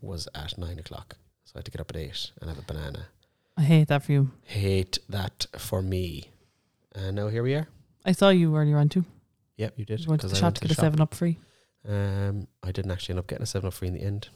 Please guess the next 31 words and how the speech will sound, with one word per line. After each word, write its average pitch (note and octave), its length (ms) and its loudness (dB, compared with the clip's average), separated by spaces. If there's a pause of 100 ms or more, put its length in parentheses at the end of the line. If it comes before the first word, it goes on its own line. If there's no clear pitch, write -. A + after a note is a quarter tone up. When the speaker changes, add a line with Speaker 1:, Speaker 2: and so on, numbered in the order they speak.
(200)
Speaker 2:
Did E3+ 140 -4
you F#3 80 -2
not? G#3 220 -4
Speaker 1:
No, F#2+ 240 -8
they F2+ 100 -8
didn't - 260 -12
have E2+ 300 -8
the E2 280 -8 (220)
Speaker 2:
Seven D3+ 280 4
Up D3 120 0
free. D#3+ 200 -4
Speaker 1:
They G2 80 -2
only F#2 120 -2
had F2+ 100 -4
the - 60 -12
cans, D#2 500 -8 (200)
and - 140 -20
I D#2 60 -10
didn't D#2+ 240 -10
want - 240 -10
a - 60 -12
can. - 260 -12 (200)
Speaker 2:
Yeah, - 160 -4 (140)
that's - 180 -4
fair E2 100 0
enough. - 280 -2 (400)
Speaker 1:
I - 40 -20
got - 80 -20
flavoured E2 340 -8
water. D2 320 -8 (680)
Speaker 2:
Right. D3+ 260 -2